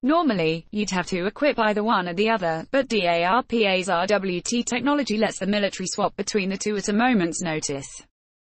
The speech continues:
Fixing tracks to traditional vehicles is currently in vogue. Nissan has a wide variety of concepts dedicated to this practice, with vehicles intended for both snow and dirt.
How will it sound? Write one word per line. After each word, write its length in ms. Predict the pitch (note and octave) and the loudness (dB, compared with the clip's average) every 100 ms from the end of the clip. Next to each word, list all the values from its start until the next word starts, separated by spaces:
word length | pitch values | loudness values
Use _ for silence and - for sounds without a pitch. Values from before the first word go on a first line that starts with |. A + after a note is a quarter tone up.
| _ _ | _ _
Fixing 460 | - D#4+ - G#3 F3 | -6 -6 -4 -4 -2
tracks 340 | E3+ D#3 - | -4 -4 -4
to 140 | - F#3 | -6 -6
traditional 500 | F3 F3+ F#3+ F3 E3+ | -4 -4 -2 -4 -2
vehicles 540 | C#4 B3+ - F3+ E3 | 0 0 -2 -6 -4
is 160 | F#3+ - | -6 -4
currently 400 | F#3 E3+ E3 F#3 | -2 -2 -2 -2
in 80 | |
vogue. 320 | G3+ G3 D#3+ - _ _ _ A3+ | -2 -2 -2 -8 _ _ _ 0
Nissan 480 | A#3 G#3 G3+ F#3+ | 0 0 0 0
has 180 | F#3+ G3 | -2 -2
a 80 | G3 | -2
wide 260 | A3 B3+ G#3 | 2 2 0
variety 540 | F#3+ F3 E3+ - E3+ | 0 0 0 0 0
of 140 | D#3+ | 0
concepts 500 | - D4 - F#3+ - | 2 2 4 2 0
dedicated 640 | - A3+ A3 G3 E3 F3 F3+ | 0 2 2 0 -2 -2 -4
to 100 | G#3+ | -2
this 180 | G#3 G3+ | 0 -2
practice, 520 | - - - D#3+ D#3+ - | -2 -4 -2 -4 -4 -4
with 180 | G#3+ F3+ | -2 -2
vehicles 520 | B3+ D4 - F3 F3 | 0 0 0 0 0
intended 480 | A#3+ A#3+ C4 C#4+ D4 | 0 0 2 2 2
for 120 | - | -2
both 280 | G#3 E3 E3+ | 0 0 0
snow 300 | - F3+ D#3+ | -4 -4 -2
and 120 | F3+ | -4
dirt. 480 | - A#3+ E3+ E3 - | 0 2 2 0 -6